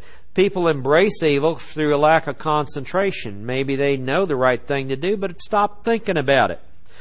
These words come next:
See, a lot of people go and get their church for one hour on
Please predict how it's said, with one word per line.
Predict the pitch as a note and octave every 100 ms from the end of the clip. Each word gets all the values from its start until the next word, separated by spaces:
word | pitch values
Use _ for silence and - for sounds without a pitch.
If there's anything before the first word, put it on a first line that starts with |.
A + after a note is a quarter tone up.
| - - -
See, | - D3
a | C#3+
lot | C#3+ G#3
of | E3+
people | D3 C3+ F#3+
go | D3 C#3 E3
and | D3+
get | D3 -
their | C#3+
church | - G3+ G3 E3+ - - - -
for | - C#3 C3 B2 A2+ - -
one | C3 C#3 C#3+
hour | C3 C3 D#3+ D#3+
on | B2 B2 A#2